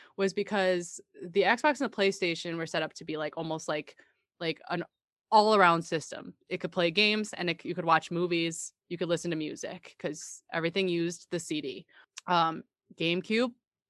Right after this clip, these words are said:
did not do that. They did not, 'cause they had the tiny discs.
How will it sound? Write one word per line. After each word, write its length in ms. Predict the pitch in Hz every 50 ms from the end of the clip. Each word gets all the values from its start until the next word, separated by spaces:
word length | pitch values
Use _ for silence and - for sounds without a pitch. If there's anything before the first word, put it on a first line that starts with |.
| _ _ -
did 160 | - 165 160
not 180 | 160 160 170 -
do 160 | 190 247 269
that. 220 | 202 156 - - -
They 120 | 170 160
did 160 | 156 175 165
not, 280 | 170 170 160 165 165 - _
'cause 140 | - 214 190
they 80 | 185
had 160 | 175 175 170 165
the 60 | 190
tiny 320 | - 254 262 254 233 180
discs. 560 | 151 160 - 165 - - - - - - -